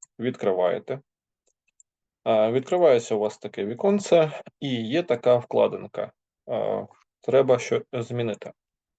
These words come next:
Натискаєте її. Потім тут підвантажується, і потім, після того, як все підвантажилося, нам необхідно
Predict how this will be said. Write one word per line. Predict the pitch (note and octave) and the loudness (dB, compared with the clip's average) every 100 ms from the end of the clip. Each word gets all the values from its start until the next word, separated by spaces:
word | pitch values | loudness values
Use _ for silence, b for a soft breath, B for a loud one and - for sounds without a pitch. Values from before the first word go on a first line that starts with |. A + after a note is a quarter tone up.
| _ _ | _ _
Натискаєте | C3 D3+ - A#2+ G2 G2 G2+ B2 | 0 0 0 -2 0 0 -2 -6
її. | C3 D3+ F3 F#3+ _ _ _ _ _ _ _ _ _ _ _ _ _ _ _ _ _ _ _ _ - _ _ _ _ _ _ _ _ | -6 -4 -6 -8 _ _ _ _ _ _ _ _ _ _ _ _ _ _ _ _ _ _ _ _ -20 _ _ _ _ _ _ _ _
Потім | - D3 B2 A2+ | 0 0 0 -4
тут | A#2+ - _ - | -4 -6 _ -10
підвантажується, | - B2+ C3 D3+ G#3+ G3+ F3+ - - - | -4 0 0 4 4 4 0 -2 -4 -2
і | C3+ G2+ - - _ | -4 -4 -8 -20 _
потім, | - G#3 G#3 G3 E3+ | 2 4 4 -2 -2
після | C3+ B2+ B2 | -2 -2 0
того, | B2+ A2+ | 2 2
як | A2 G#2+ | 0 -2
все | - | -8
підвантажилося, | A#2 - A2 A2 E3+ F3+ E3+ D#3+ - D3 - _ _ - | -8 -6 -8 0 2 4 4 4 2 -2 -4 _ _ -2
нам | C3+ F3 | 2 2
необхідно | C#3+ C3 A#2+ - B2+ B2 C3 D3+ | 4 2 2 -4 -8 -4 -4 -4